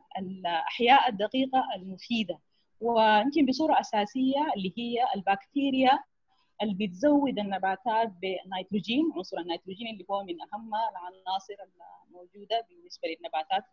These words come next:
اللي هي لتغذية النباتات، بيليه عنصري الفسفور والبوتاسيوم. فال-، في قسم التسميد أو في الوحدة بتاعة التسميد الحيوي، آه، بينتج سماد واسع، حاليًا هو بينتج بصورة واسعة،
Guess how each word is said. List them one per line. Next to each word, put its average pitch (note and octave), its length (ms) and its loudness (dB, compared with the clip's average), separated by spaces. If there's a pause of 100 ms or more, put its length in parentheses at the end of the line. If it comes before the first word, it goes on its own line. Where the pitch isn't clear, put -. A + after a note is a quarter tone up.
اللي F#3+ 100 -14
هي E3+ 100 -8
لتغذية G3 340 -8 (100)
النباتات، F3 560 -4
بيليه A3 580 0 (380)
عنصري A3+ 560 -2 (100)
الفسفور G3 600 -4 (420)
والبوتاسيوم. F3+ 680 -2 (460)
فال-، G#3+ 1160 6
في A3 200 -2
قسم A#3 220 -4
التسميد A3+ 560 2
أو C4+ 100 6
في C#4 120 -2
الوحدة C#4+ 380 2
بتاعة A#3+ 320 4
التسميد B3+ 600 2
الحيوي، D4 680 2 (420)
آه، A#3 300 8
بينتج D#4+ 520 6
سماد C4+ 420 2
واسع، C4+ 440 6
حاليًا C4 680 2
هو B3 140 2
بينتج A#3 420 -4
بصورة A3 640 2
واسعة، A#3 600 4